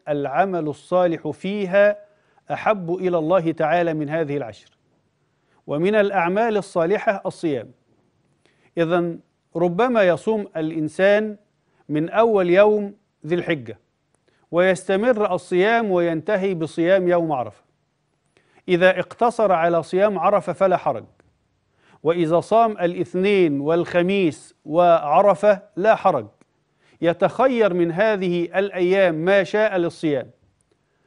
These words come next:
فإن اقتصر على عرفة فقط لا حرج عليه، وإن صام التسع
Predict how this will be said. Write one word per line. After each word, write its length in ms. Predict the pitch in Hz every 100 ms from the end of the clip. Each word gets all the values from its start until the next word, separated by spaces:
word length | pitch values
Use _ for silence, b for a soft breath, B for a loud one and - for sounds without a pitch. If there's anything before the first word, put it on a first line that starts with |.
| _ _
فإن 280 | 160 185 202
اقتصر 560 | 196 - 247 233 214
على 300 | 185 165 208
عرفة 540 | 185 165 196 196 - 151
فقط 480 | - 208 165 147 -
لا 180 | 160 185
حرج 340 | - 196 170
عليه، 440 | 160 160 190 240 233 b b b b b
وإن 280 | 165 190 185
صام 340 | - 220 214 190
التسع 600 | - 214 214 - 190